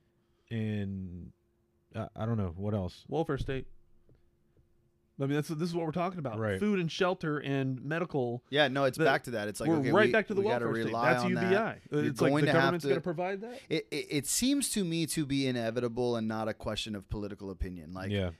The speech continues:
Speaker 3: no, so
Speaker 1: Well,
Speaker 3: we can
Speaker 1: I,
Speaker 3: talk
Speaker 1: so what
Speaker 3: about,
Speaker 1: I
Speaker 3: 'cause it's the systems that are,
Speaker 1: Sure.
Speaker 3: like, now turning to what is. I'm like, there's, this is a disaster, everything we've tried to do, but ultimately, something like universal basic income or this shared provision or whatever of,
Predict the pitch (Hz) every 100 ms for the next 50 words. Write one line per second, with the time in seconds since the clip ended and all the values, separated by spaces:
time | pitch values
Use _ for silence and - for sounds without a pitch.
0 | _ - 135 131 127 156 143 143 151 131
1 | 156 139 143 127 117 139 139 196 - -
2 | 117 - 190 - 117 95 101 98 127 160
3 | 104 101 113 98 92 101 113 123 107 -
4 | 123 117 104 101 101 107 156 110 104 104
5 | 87 127 107 95 - 139 123 95 87 90
6 | 90 98 131 156 - 98 92 - 123 143
7 | 117 - 107 104 104 104 101 92 _ _
8 | - - 113 101 95 131 139 90 139 147
9 | 113 - - _ - 170 190 127 101 76
10 | 87 73 _ _ _ - - 160 156 143
11 | 120 107 107 101 101 - 95 95 98 98
12 | 98 104 95 95 98 - - 101 98 -
13 | 95 98 98 101 98 95 95 92 95 95
14 | 90